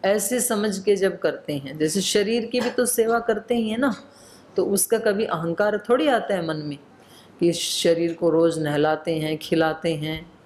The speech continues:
कपड़े पहनाते हैं, तो ये भी तो सेवा है शरीर की। पर ये हम क्या समझते हैं, हमारा कर्तव्य है, ये शरीर अपना है तो इसको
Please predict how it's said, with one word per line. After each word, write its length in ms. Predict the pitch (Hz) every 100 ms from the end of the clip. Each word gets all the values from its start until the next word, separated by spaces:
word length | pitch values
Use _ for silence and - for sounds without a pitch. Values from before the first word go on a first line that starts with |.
| - - - _ _ - - - - _ -
कपड़े 240 | 170 170 165
पहनाते 560 | 165 143 151 151 170
हैं, 300 | 156 156 151
तो 160 | 156 -
ये 140 | 160
भी 100 | 180
तो 140 | 190 226
सेवा 300 | 220 208 226
है 100 | 247
शरीर 360 | 214 185 160 143
की। 220 | - 139 -
पर 100 | 165
ये 220 | 165 208
हम 220 | 208 170 175
क्या 160 | 202
समझते 460 | 202 208 214 202 214
हैं, 140 | 202
हमारा 360 | 202 180 190 220 294 - - _ _ -
कर्तव्य 600 | - 233 - 277 247 262
है, 180 | 233 226
ये 180 | 226 220 - - -
शरीर 380 | - 190 226 214
अपना 320 | 208 220 226
है 180 | 214 196
तो 140 | 196
इसको 400 | 202 196 - 208